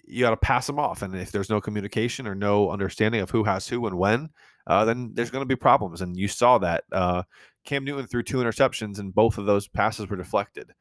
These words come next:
Uh, one was at the line of scrimmage and then one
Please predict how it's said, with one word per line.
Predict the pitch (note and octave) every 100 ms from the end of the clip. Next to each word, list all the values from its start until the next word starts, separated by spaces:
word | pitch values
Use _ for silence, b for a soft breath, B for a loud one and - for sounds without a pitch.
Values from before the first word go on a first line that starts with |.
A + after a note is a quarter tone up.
| _ _ _ -
Uh, | E2+ E2
one | E2 G2+ A2+
was | A2
at | F#2 A2+
the | -
line | G#2+ G2
of |
scrimmage | - A#2+ G#2 F2 G2+ - _ _ -
and | F#2
then | F#2+
one | F#2+